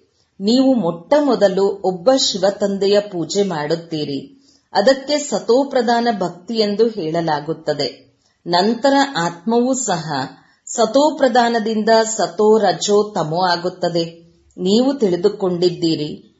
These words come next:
ನಾವೇ ಪೂಜಾರಿಗಳಾಗಿದ್ದೇವೆ. ಮೊದಲು ಒಬ್ಬ ಶಿವನಿಗೆ ಭಕ್ತಿ ಮಾಡುತ್ತೇವೆ, ನಂತರ ಕಲೆಗಳು ಕಡಿಮೆಯಾಗತೊಡಗುತ್ತದೆ.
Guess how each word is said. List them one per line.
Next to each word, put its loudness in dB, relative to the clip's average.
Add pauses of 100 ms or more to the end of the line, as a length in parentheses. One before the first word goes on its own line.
(120)
ನಾವೇ 0
ಪೂಜಾರಿಗಳಾಗಿದ್ದೇವೆ. -2 (180)
ಮೊದಲು 2
ಒಬ್ಬ 0
ಶಿವನಿಗೆ 2
ಭಕ್ತಿ -6
ಮಾಡುತ್ತೇವೆ, -4 (140)
ನಂತರ 4 (160)
ಕಲೆಗಳು 2
ಕಡಿಮೆಯಾಗತೊಡಗುತ್ತದೆ. 0